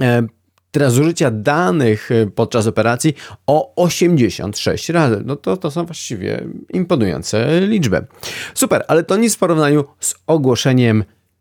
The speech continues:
memberships. Do tej pory, jeśli chciałeś zbudować stronę Webflow z dostępem, mm, dla użytkowników, e, po loginie lub sprzedawać tak zwany gated content, em, subskrypcje,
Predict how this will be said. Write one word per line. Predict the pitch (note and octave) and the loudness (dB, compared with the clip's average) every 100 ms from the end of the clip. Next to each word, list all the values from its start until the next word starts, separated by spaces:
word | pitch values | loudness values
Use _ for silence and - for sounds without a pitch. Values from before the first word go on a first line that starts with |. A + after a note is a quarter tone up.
| _ - | _ -4
memberships. | G#2 C3+ E3+ B2 F#2+ - B1+ - - | 0 2 4 2 0 -2 -6 -8 -6
Do | A2 E3+ | -2 0
tej | A3+ | 2
pory, | A3 C3 - - | 2 2 0 -4
jeśli | B2+ F3 - G#3+ | -2 -2 -2 -4
chciałeś | - A#3+ C#4 C4+ | -4 -2 0 -2
zbudować | G#3+ F3 D3 F2+ D#2+ | -2 0 2 2 -2
stronę | - E2 D2+ | -4 -4 -4
Webflow | D2 - D#2+ B2 - - - | -6 -4 -2 -2 -6 -18 -10
z | G2 G2+ | -4 0
dostępem, | A#2 G#2+ - F#3 A3 - F3+ E3+ E3 _ _ _ - | 0 0 -2 0 0 0 2 2 0 _ _ _ -4
mm, | A#2 B2 B2+ B2+ B2 A#2 - | 0 4 4 4 2 -2 -2
dla | A2+ C3+ | 0 2
użytkowników, | C#3+ B2 B2+ - C3 A#2+ B2+ A#2+ A#2+ A2 - | 2 2 -2 -2 0 2 0 0 0 -2 -2
e, | A2 A2 | 2 2
po | G#2+ A#2+ | 2 2
loginie | A2 A#2+ B2+ A#2+ D#2+ | 2 2 2 2 0
lub | E2 - | -6 -10
sprzedawać | - A2 A2+ A#2+ A2+ | -8 -4 0 0 -2
tak | A2+ | -4
zwany | G#2+ A#2+ A#2 - _ _ | -2 -2 -4 -8 _ _
gated | A2 C#3 C#3+ C3+ - | -2 0 2 0 0
content, | C#3+ C3+ A2 D#2+ D2 - | 2 2 2 -2 -4 -6
em, | G#2+ A2 G#2+ A2+ A#2+ A2+ | -2 0 0 0 0 0
subskrypcje, | C#3 - D#3+ D3+ - E2+ | -2 -2 0 0 -2 -6